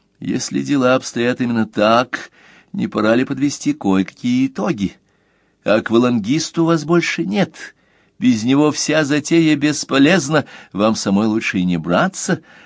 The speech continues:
Остаётся одно — передать все дела мне». Хотя вы и удручили меня до последней степени столь шокирующими известиями, я всё же готов выделить вам двадцать пять процентов.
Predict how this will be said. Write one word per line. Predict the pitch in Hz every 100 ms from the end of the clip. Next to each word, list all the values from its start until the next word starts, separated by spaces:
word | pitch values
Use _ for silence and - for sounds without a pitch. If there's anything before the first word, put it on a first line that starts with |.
| _
Остаётся | 98 95 - 98 170 175 - 113
одно — | 101 107 190 202 _ _ _ -
передать | 90 90 87 131 156
все | - - - 135
дела | 107 90 104 143
мне». | 95 90 113 196 - _ - _ -
Хотя | 107 110 104
вы | 104 110
и |
удручили | 110 110 104 107 104 - 104 107
меня | 127 131 139 139
до | 139
последней | 143 135 151 151 143 160 151
степени | - 165 147 139 139
столь | 110 - 127 - -
шокирующими | - 147 131 139 131 120 101 120 113 113
известиями, | 104 101 113 160 - - 185 160 - - -
я | 98 95
всё | 101
же | 92
готов | 95 98 -
выделить | 90 95 104 113 127 101
вам | 95 98 95
двадцать | 87 113 - - 95
пять | - 113 160 -
процентов. | 110 - 123 180 262 -